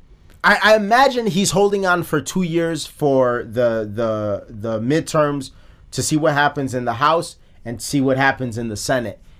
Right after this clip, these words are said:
You have to really, like, hold on. So he's probably doesn't wanna lose that footing, like, with the left, like, Oh, well, in the time of impeachment and in the time of the trial,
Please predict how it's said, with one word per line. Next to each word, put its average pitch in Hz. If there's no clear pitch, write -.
You 127
have 156
to 143
really, 147
like, 120
hold 139
on. 131
So 165
he's 214
probably 180
doesn't 156
wanna 160
lose 147
that 135
footing, 147
like, 127
with 160
the 139
left, 160
like, 139
Oh, 151
well, 143
in 139
the 127
time 156
of 131
impeachment 156
and 135
in 131
the 117
time 160
of 123
the 123
trial, 151